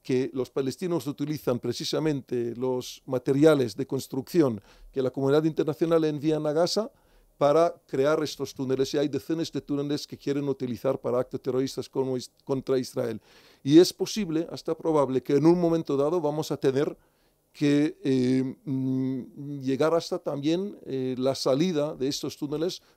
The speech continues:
para poder desmantelarlas y, y terminar con esta amenaza, eh, al terrorismo contra Israel.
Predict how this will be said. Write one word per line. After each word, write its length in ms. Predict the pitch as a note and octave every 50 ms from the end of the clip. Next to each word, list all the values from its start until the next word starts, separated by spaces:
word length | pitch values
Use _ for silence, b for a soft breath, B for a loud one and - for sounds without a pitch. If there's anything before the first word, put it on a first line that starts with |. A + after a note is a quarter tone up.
| b
para 200 | - C3+ C3 B2
poder 360 | - B2+ B2 C3 D3 D#3+ D#3 C#3+
desmantelarlas 1000 | C3+ A#2+ C3+ - - C3+ B2+ B2 - B2+ B2 C3+ C#3 C3+ D3 D#3 E3+ - - b b b b b b b b -
y, 320 | - B2+ B2+ B2 B2+ C3 - -
y 180 | C3 B2 A#2+
terminar 500 | - - C3+ B2 A#2+ B2 A#2+ C#3 D#3 D#3+
con 180 | - D#3 C#3 C#3
esta 220 | C3+ - - C#3
amenaza, 640 | C3 B2 A#2+ A2+ B2 B2+ A#2+ - B2 A#2+ B2 - - - -
eh, 840 | - A#2+ A#2 A#2 A#2 A#2 A#2 A#2 A#2 A#2 A#2 A#2 A#2 A2+ A#2 A#2 - - -
al 360 | A2+ A2+ A2+ A2+ A2+ A#2 G#2 -
terrorismo 420 | B2 A2+ A#2+ B2 C3 - - B2+
contra 260 | - B2+ A#2 - B2
Israel. 360 | A#2 G#2+ - B2 B2 B2 A#2